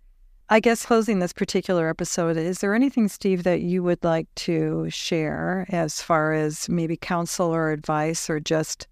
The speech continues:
maybe for a family or even a physician or those who are working with those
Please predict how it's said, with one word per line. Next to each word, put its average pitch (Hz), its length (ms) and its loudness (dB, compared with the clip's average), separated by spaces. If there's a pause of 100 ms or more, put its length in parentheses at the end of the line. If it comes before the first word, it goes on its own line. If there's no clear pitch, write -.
maybe 175 400 -2
for 156 220 -4
a 151 60 -2
family 175 520 -2
or 180 140 0
even 208 200 0
a 190 60 0
physician 190 760 0
or 170 180 0
those 180 400 -2 (480)
who 175 240 2
are 170 300 4
working 170 480 0
with 156 140 -2
those 147 460 -2